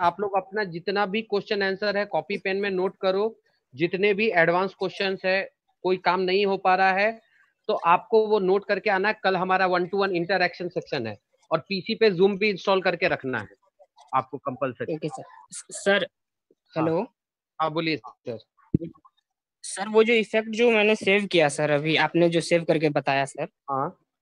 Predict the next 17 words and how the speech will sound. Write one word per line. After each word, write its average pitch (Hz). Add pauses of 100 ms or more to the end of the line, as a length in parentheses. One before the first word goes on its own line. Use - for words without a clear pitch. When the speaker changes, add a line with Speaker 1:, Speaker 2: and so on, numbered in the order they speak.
(100)
Speaker 2:
उसमें 233
sir 247
photo, 226
अ, 185
को 190
मैं, 190
Speaker 1:
हाँ। 165
Speaker 2:
मेरे 180
को 185
export 180
करना 147
है, 151
तो 170
वो 185
कैसे 170
करूँगा 139
sir? -